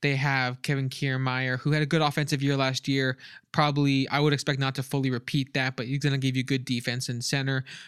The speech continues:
You have Springer every day in right field, but after that, it does thin out. So if they could find a guy who could play outfield, maybe some D H and shove Turner at third some games, I think that would be a big help for them. Uh, you can maybe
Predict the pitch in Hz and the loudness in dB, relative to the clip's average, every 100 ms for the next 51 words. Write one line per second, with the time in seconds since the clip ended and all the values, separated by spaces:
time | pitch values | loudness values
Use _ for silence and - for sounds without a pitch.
0 | - 147 143 135 - 147 139 139 135 - | -8 0 0 0 -2 0 2 2 0 -2
1 | _ 143 139 135 131 127 127 123 - 143 | _ -2 0 2 0 2 0 -2 -2 0
2 | 135 135 175 214 190 180 151 151 143 - | 0 0 0 2 2 2 2 0 0 0
3 | 156 143 131 120 - - - - - 147 | 2 2 2 -2 -6 -16 -20 -12 -2 0
4 | 135 160 135 156 190 208 - 175 175 143 | 0 0 2 2 2 0 2 2 2 2
5 | 135 135 143 135 147 131 - 147 131 - | 2 2 2 2 0 0 0 0 0 -2
6 | 139 135 127 127 - - _ _ 143 147 | 2 2 2 -2 -14 -20 _ _ 0 0
7 | 147 - 151 147 139 135 - - - - | -2 0 2 2 2 -2 -6 -16 -12 0
8 | 147 147 147 151 139 131 143 135 135 127 | 2 4 2 2 0 2 2 2 2 0
9 | 139 127 - 143 135 127 - 143 139 120 | -2 -2 0 0 0 -2 -2 0 0 -2
10 | 117 139 135 131 139 135 131 131 131 131 | -2 0 0 0 0 2 2 2 0 -2
11 | - - - - 147 143 160 139 139 135 | -6 -14 -20 -2 -2 2 2 2 0 2
12 | 135 131 120 131 - 131 123 - 127 131 | 2 2 0 -2 -2 -4 -4 -4 -2 0
13 | 131 127 127 - - - _ 120 113 117 | -2 -4 -6 -12 -20 -20 _ -8 -6 0
14 | 147 147 135 135 | 0 2 2 2